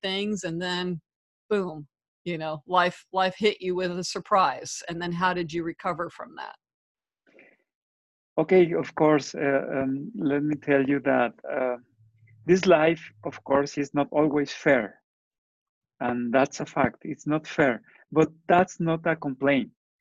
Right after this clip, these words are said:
Speaker 2: That's
Speaker 1: Mm-hmm.
Speaker 2: the wisdom you get, because
Speaker 1: Mm.
Speaker 2: even when we are, before I had a, the, the event I'm going to, to tell you,
Speaker 1: Mm-hmm.
Speaker 2: uh, before that, of course, we, I, I had people that uh,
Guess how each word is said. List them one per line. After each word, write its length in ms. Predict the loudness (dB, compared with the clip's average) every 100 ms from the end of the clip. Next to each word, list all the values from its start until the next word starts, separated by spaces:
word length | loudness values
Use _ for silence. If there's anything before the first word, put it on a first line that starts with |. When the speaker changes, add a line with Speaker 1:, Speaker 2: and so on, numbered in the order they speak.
| _ _
Speaker 2:
That's 300 | 2 2 2 -6
Speaker 1:
Mm-hmm. 440 | -14 _ _ 0
Speaker 2:
the 60 | 2
wisdom 580 | 6 6 6 2 -2 0
you 100 | -2
get, 200 | -2 -4 -8 _ _
because 360 | -8 -4 -4 -6
Speaker 1:
Mm. 140 | -12 -18 _ -14 -14 -4
Speaker 2:
even 300 | 2 4 4 2
when 140 | -2 2
we 180 | 4 6
are, 280 | 6 4 -4 _ _ _ -6
before 320 | 0 4 4
I 120 | 4
had 240 | 2 2
a, 160 | 4 0 -4
the, 240 | -6 -4 -2 0
the 60 |
event 280 | 2 2 0
I'm 160 | -4 -4
going 160 | -6
to, 260 | -4 -6 -6 -12
to 60 |
tell 200 | -4 -2
you, 220 | -2 -4 -8 _ _ -10
Speaker 1:
Mm-hmm. 220 | -4 0
Speaker 2:
uh, 300 | 0 0 -2 -8 _ _ _
before 360 | -4 2 4 4 4
that, 260 | 4 4 2
of 160 | -6 -6
course, 260 | 0 0 0 -4
we, 240 | -4 -4 -4
I, 100 | -4 0 0
I 20 |
had 200 | 2 -2 -2 _ _ _ _
people 280 | 2 4 4
that 180 | 4 2 -4 _ _ -20 -16 -16 -16 -8 -4
uh, 160 | -4